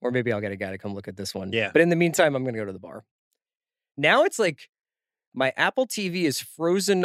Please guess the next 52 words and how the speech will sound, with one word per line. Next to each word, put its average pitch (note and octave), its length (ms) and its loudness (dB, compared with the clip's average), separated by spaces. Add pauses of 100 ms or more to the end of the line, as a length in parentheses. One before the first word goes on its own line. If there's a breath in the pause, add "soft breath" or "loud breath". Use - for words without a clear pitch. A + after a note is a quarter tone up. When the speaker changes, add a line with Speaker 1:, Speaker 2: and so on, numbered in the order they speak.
Speaker 1:
on C3 140 2
this C3 200 0
one D3 360 2
Speaker 2:
<laughs> - 40 -2
Speaker 1:
Amazon D#3+ 520 2
Prime E3+ 380 2
screen, C3 440 -2
and B2 140 -2
I B2 80 4
can't E3+ 320 -2
get F#3 140 2
it D#3+ 120 0
to C#3+ 140 -4
reset. C3 640 2
And B2 140 -4
now C3 180 0
I D3+ 100 4
have C#3+ 220 -2
to, C#3+ 100 -6
like, A#2+ 260 -2
unplug C#3 460 0
it D3 180 2
and A#2 120 -4
troubleshoot D3 540 0
it C#3 120 4
and A#2+ 120 -4
watch B2 240 2
two D#3 140 -2
YouTube C3+ 460 -4
videos A#2 400 0
about, A2 320 -2
like, A2 300 -4 (360)
why C3 280 2
this C3 200 -6
is B2 120 -10
happening, C3 480 -2
and A2 120 -2
do G#2+ 120 -2
I A2 80 -4
need G#2+ 160 -6
a A#2 60 -6
new B2+ 140 -6
Apple C#3+ 300 0
T C#3 200 -2
V, C#3+ 260 2
or D3 240 2
is C#3 120 0
it - 120 0
my A#2 140 -2
smart C#3 420 -2
T D#3 160 -4
V, D3+ 300 0